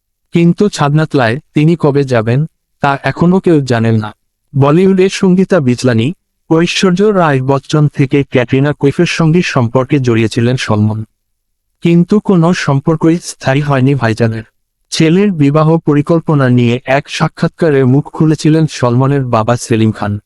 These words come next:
সম্প্রতি এক সাক্ষাৎকারে জ্যোতিষী সন্দীপ কোচর দাবি করেছেন অভিনেতার জন্মপাঞ্জি নাকি তার হাতে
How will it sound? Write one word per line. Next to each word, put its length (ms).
সম্প্রতি 760
এক 200
সাক্ষাৎকারে 760
জ্যোতিষী 500
সন্দীপ 500
কোচর 360
দাবি 340
করেছেন 540
অভিনেতার 580
জন্মপাঞ্জি 640
নাকি 300
তার 200
হাতে 300